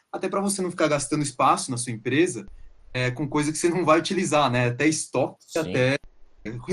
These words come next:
Speaker 1: é, matéria-prima, né? Que não é muito interessante você ter muita matéria-prima pra você ter um, um, depois um, um gargalo no processo produtivo, né? Você demorar muito pra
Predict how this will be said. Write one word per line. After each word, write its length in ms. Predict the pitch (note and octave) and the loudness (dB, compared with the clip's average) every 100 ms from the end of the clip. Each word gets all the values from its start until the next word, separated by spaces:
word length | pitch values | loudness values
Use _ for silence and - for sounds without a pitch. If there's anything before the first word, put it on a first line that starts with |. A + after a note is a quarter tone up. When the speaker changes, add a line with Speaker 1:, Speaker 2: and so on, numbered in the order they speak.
| F#3+ | 0
Speaker 1:
é, 200 | C#3 C#3 | 2 0
matéria-prima, 640 | C#3 D3+ F3 F#3 F3+ F3 A2 | 0 0 0 2 2 2 2
né? 160 | B2 | 0
Que 120 | C3 D3 | -2 -2
não 100 | E3 | 0
é 60 | |
muito 160 | G#3 D#3+ | 0 0
interessante 440 | D3+ B2+ B2 C3+ | -2 -2 -2 -4
você 120 | - | -4
ter 100 | B2+ | -4
muita 300 | C3+ C3+ D#3 | -2 0 0
matéria-prima 720 | C#3 B2 A#2+ A2 - D3 F3 - - - _ | -2 -2 -2 -4 -2 0 -2 -8 -20 -20 _
pra 160 | - C3+ | -4 -2
você 200 | B2+ C#3 | 0 -2
ter 120 | C#3 | -2
um, 640 | C#3+ C#3+ C3+ A#2 B2 A#2+ A2+ | -2 0 -2 0 0 0 -2
um, 60 | |
depois 360 | A2 B2 C#3 C3 | -6 -4 -4 -2
um, 400 | C#3+ B2+ A#2+ A2 | -2 0 -2 -2
um 60 | |
gargalo 380 | B2 A#2+ G#2+ C#3 | 0 0 2 0
no 60 | C#3 | -2
processo 220 | B2 A2 | -8 -10
produtivo, 420 | A#2+ G#2 - F3+ | -8 -8 -2 -2
né? 80 | D3+ | -2
Você 140 | B2+ | -6
demorar 280 | A2 A#2 A2+ | -6 -4 -4
muito 380 | A#2 C3+ G3 - | -2 -2 -2 -6
pra 300 | - A2+ G#2+ | -6 -6 -6